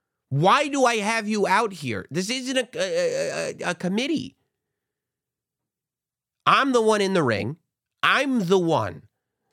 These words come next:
that's creating the legacy. I'm the one that's creating this record title reign that hasn't been done. And you're gonna sit there and wonder,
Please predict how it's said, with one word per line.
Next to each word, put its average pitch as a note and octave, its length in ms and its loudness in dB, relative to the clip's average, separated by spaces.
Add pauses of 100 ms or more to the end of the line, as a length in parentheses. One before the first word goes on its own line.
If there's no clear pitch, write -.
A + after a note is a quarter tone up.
(140)
that's D#3+ 200 0
creating E3 880 -2 (720)
the C#3+ 200 0
legacy. C3+ 640 -2 (120)
I'm G#3 440 2
the F3+ 120 4
one D#3+ 340 2
that's C#3+ 220 -2
creating D3 720 -2
this A#2+ 240 -10
record D3+ 560 -4
title C#3 420 -2
reign A2 480 -8 (360)
that B2 120 -6
hasn't E3 360 -2
been C3+ 200 -2
done. G#2+ 360 -4 (1400)
And C3+ 200 -4
you're C#3 200 0
gonna F3+ 180 0
sit F3+ 240 -4
there F3+ 160 2
and C3+ 100 0
wonder, D3+ 400 2